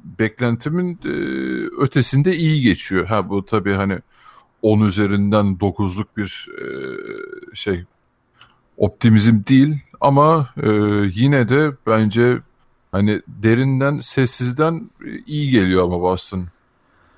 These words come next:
Yani özellikle Gordon Hayward mesela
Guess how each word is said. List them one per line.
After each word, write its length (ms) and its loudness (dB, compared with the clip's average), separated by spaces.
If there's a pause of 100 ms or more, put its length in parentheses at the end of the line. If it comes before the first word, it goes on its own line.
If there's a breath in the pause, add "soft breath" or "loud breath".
(220 soft breath)
Yani 260 0
özellikle 800 0 (200)
Gordon 340 2
Hayward 380 0
mesela 580 -2